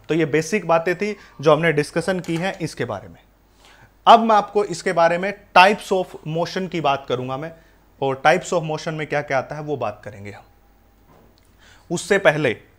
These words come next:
हम बात करेंगे एक टॉपिक की जिसका नाम है, जिसका नाम है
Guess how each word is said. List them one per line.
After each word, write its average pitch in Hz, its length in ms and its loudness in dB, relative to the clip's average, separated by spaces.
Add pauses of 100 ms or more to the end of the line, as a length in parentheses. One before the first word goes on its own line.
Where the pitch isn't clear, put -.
(100)
हम 151 140 0
बात 160 260 0
करेंगे 151 400 -2 (420)
एक 151 200 0
टॉपिक 147 340 -4
की 185 120 -4
जिसका 143 320 -4
नाम 143 240 -2
है, 165 180 -8 (1900)
जिसका 131 260 -8
नाम 151 200 -4
है 175 120 -10